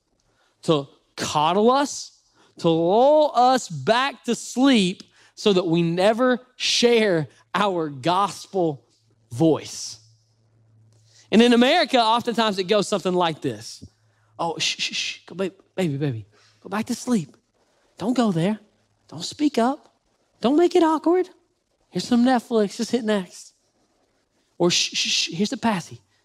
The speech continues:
Baby, baby, don't touch that person's soul. Don't, don't share the gospel with them. Here's some Instagram. Shh, shh, shh. Just keep, just keep scrolling, keep scrolling.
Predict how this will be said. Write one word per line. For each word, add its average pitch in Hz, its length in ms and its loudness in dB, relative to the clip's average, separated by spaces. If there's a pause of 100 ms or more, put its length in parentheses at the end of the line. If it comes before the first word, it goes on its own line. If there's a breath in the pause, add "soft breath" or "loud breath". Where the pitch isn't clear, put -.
(140)
Baby, 170 220 0
baby, 160 200 -2
don't 247 160 -2
touch 302 160 -2
that - 300 -10
person's 123 400 -6
soul. 185 500 -4 (800 soft breath)
Don't, - 180 -4
don't 311 120 -2
share 233 240 2
the 196 80 4
gospel 160 500 -6
with - 180 -4
them. 269 340 0 (500)
Here's 196 160 -6
some 220 140 0
Instagram. - 680 -8
Shh, - 500 -20 (100)
shh, - 260 -18 (100)
shh. - 280 -18 (480)
Just - 140 -18
keep, - 180 -16 (160)
just - 160 -18
keep 185 140 -8
scrolling, - 440 -14 (220)
keep 156 160 -10
scrolling. - 280 -20